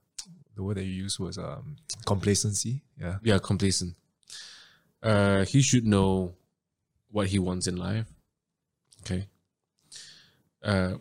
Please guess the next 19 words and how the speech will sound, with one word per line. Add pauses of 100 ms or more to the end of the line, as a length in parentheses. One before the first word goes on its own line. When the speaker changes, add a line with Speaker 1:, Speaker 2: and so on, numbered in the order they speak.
(120)
Speaker 2:
you
don't
have
to (340)
have
directions (420)
because (840)
it's
a
journey,
you
know,
you
don't
know
where
you're
going, (600)
but